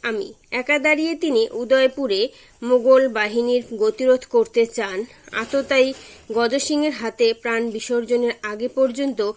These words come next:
তিনি সেই প্রতিজ্ঞা রক্ষা করেন। আদ্যন্ত বীর গোবিন্দ সিংহ মেবারের এক উজ্জ্বল গৌ-, গৌরব শিখা। স্টুডেন্ট, নোটটি এখানে শেষ হলো। আহ, তো তোমরা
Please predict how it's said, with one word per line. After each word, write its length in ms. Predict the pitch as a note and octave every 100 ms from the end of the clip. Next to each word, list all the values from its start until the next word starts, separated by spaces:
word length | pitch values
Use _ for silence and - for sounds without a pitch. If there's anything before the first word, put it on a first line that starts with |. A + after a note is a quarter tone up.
| - - _
তিনি 220 | B3+ C4
সেই 220 | B3+ B3
প্রতিজ্ঞা 680 | A#3 A#3 G#3+ B3 G#3 A#3 A3+
রক্ষা 380 | A3 G3+ - A#3
করেন। 380 | A3+ G#3 F#3 A3 - -
আদ্যন্ত 560 | A#3 A#3 D4 D4 D4
বীর 360 | C4+ A3 A#3+ A#3
গোবিন্দ 500 | B3 A3+ A#3 C4 C4+
সিংহ 420 | C#4 D4 B3 G#3+ A3 - -
মেবারের 500 | A#3 A#3+ A#3 A#3 A#3 A#3 -
এক 320 | A3+ G#3 A3+ -
উজ্জ্বল 420 | A3+ F#3+ A3 C4+ G4+ _
গৌ-, 400 | A3 G#3 G3+ -
গৌরব 300 | A3+ A#3 G#3+ G#3
শিখা। 380 | - G#3 F#3 F3+ _ - - - -
স্টুডেন্ট, 380 | - A#3+ C#4 D4+ A#3
নোটটি 300 | A3+ G#3 A3
এখানে 320 | G#3+ A3+ A3
শেষ 340 | A#3 B3 A#3 C4+
হলো। 260 | C#4 F4+ G#4 - - - - _ _ _ _ _ _
আহ, 220 | A3 G#3+
তো 160 | G#3+ A#3
তোমরা 520 | C4+ C#4+ C#4+ G3+